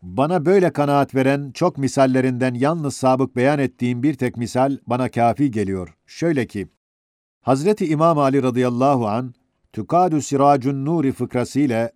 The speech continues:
Risale-i Nur'u tarihiyle ve ismiyle ve mahiyetiyle ve esaslarıyla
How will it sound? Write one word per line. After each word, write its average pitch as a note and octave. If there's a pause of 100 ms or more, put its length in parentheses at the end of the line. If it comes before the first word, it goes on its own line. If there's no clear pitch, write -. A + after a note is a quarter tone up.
(120)
Risale-i C#3
Nur'u C#3
tarihiyle C3+
ve A#2
ismiyle C#3+ (240)
ve A2
mahiyetiyle B2+
ve C#3
esaslarıyla C#3